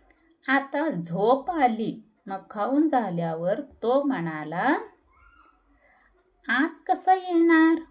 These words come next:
आता बाहेरच झोप बाळा." चिचूला बाहेरच झोपावं लागलं आणि विचार, बिचाराला अद्दल घडली.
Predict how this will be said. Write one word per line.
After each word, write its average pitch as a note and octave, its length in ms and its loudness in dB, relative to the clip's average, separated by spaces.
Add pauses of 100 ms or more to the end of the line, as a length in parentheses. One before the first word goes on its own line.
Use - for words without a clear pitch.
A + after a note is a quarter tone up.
(380)
आता F#3+ 320 -4
बाहेरच G#3 840 -2
झोप A3 420 -2
बाळा." F3 600 0 (600)
चिचूला C4+ 800 2
बाहेरच C4+ 840 2
झोपावं D3+ 680 0
लागलं C3+ 460 -4 (1400)
आणि A3+ 160 -4 (1000)
विचार, E4 560 0
बिचाराला F#4+ 840 4
अद्दल B3+ 600 2
घडली. G3+ 460 4